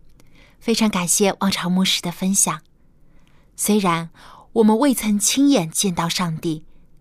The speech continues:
但是我们可以从大自然中看到上帝奇妙的作为，也从基督耶稣身上感受到上帝无限的大爱，更从许多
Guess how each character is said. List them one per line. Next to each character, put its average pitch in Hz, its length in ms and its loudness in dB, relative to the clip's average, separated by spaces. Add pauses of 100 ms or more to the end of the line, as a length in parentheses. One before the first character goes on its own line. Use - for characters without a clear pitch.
(180)
但 185 160 -2
是 175 280 -2 (320)
我 277 80 4
们 269 120 6
可 302 220 0
以 277 160 0
从 180 340 -4
大 233 280 -4
自 202 220 -2
然 160 220 -2
中 190 260 -2 (340)
看 392 280 -2
到 180 300 -2
上 190 320 0
帝 170 160 -6
奇 - 320 -2
妙 190 180 0
的 156 120 -6
作 165 300 -4
为， 151 280 -8 (720)
也 262 120 2
从 247 360 0 (160)
基 269 180 0
督 254 140 2
耶 254 180 2
稣 262 240 0
身 247 300 2
上 208 260 -2 (340)
感 208 200 2
受 233 200 2
到 214 200 2
上 214 340 0
帝 208 360 -6
无 185 200 -4
限 214 300 0
的 165 100 -8
大 175 320 -4
爱， 170 260 -4 (720)
更 233 140 4
从 220 160 2
许 214 180 0
多 208 300 0